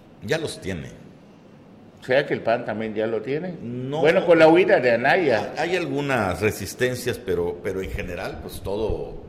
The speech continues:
Speaker 1: todo evidencia que el presidente tiene el control absoluto de este país, tiene el control de las dos cámaras, prácticamente. Eh, no tiene la mayoría, eh, absoluta, pero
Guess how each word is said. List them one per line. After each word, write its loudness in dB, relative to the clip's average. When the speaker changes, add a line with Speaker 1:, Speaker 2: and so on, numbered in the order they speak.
Speaker 1:
todo -2
evidencia -6
que -8
el -6
presidente -8
tiene -8
el -6
control -10
absoluto -10
de -14
este -14
país, -10
tiene -12
el -14
control -6
de -4
las -8
dos -4
cámaras, -14
prácticamente. -10
Eh, -4
no 0
tiene -2
la 0
mayoría, -2
eh, -14
absoluta, -6
pero -4